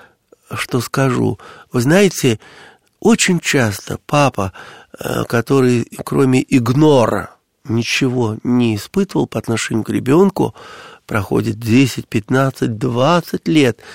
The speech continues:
Не молодеют те, кто когда-то зачали и дали жизнь детям.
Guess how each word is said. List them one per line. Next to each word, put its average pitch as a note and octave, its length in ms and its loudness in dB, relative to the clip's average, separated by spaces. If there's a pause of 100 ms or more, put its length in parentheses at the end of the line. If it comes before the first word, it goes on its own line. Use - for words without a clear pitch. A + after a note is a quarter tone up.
(400)
Не E3+ 220 4
молодеют F3 720 4
те, D3+ 200 0
кто - 220 -6
когда-то B2+ 480 -2
зачали B2 720 -2 (500)
и C3+ 100 -2
дали B2+ 460 0 (280)
жизнь B2 360 0
детям. A#2+ 460 0